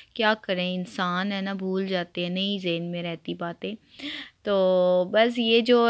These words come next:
लाई थी आपके, अगर आपको याद हो ये बॉक्स, इसमें मैंने ये एक्स्ट्रा जो चीज़ें थी वो रख ली थी। और ये जो मेरी आपको फटी शटी शीट नज़र आ रही है, ये जो थी ना, अ, मतलब कि जब मैंने वो एक मेरा जो, अ,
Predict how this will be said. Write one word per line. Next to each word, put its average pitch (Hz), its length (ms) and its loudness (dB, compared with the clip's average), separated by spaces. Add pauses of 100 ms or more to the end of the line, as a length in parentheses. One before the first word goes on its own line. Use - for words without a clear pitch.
लाई 202 320 8
थी 233 180 0
आपके, 196 480 0
अगर 185 400 0
आपको 185 300 -4
याद 175 420 -2
हो 185 100 -2
ये 180 180 -2
बॉक्स, 175 340 -2
इसमें 202 280 -8
मैंने 190 240 -4
ये 190 200 0
एक्स्ट्रा 196 340 -4
जो 190 180 -6
चीज़ें 185 400 -6
थी 190 180 -8
वो 196 220 0
रख 202 280 -2
ली 190 180 -2
थी। 190 260 -6
और 175 360 -4 (520)
ये 190 100 0
जो 190 140 -4
मेरी 185 260 -4
आपको 180 420 -2
फटी 190 340 -6
शटी 185 380 -4 (360)
शीट 196 420 0
नज़र 180 300 0
आ 175 200 2
रही 185 160 -2
है, 185 120 2
ये 185 260 0
जो 190 180 -4
थी 190 200 -6
ना, 196 180 -6 (440)
अ, 170 260 -2
मतलब 180 320 -2
कि 190 140 -2
जब 180 180 2
मैंने 180 260 -4
वो 180 240 0
एक 170 280 -4 (160)
मेरा 170 320 -2
जो, 170 220 -4 (180)
अ, 165 720 -8